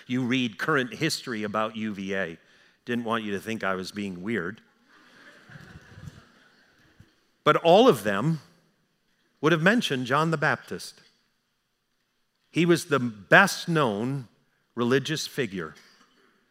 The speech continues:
before Jesus stepped onto the scene. And what John the Baptist is doing is he's preparing the way for the Lord. And Mark looks at John the Baptist,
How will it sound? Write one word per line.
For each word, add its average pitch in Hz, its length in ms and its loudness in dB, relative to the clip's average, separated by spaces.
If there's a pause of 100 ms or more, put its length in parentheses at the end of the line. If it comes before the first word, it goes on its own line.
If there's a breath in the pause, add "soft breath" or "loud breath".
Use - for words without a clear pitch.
before 117 380 -2
Jesus 110 420 -6
stepped - 340 -6
onto 101 240 -6
the 87 100 -14
scene. 82 380 -16 (1800)
And 135 100 2
what 180 140 6
John 185 260 4
the 277 60 2
Baptist 202 800 0
is 151 220 -2
doing 110 520 -4 (640)
is 131 160 -2
he's 160 200 -4
preparing 220 600 0
the 202 80 2
way 170 220 0
for 170 180 -6
the 151 100 -2
Lord. 117 420 0 (200 loud breath)
And 165 160 4
Mark 190 320 4
looks 220 320 2
at 233 120 -6
John 190 300 2
the 180 80 0
Baptist, 135 600 -2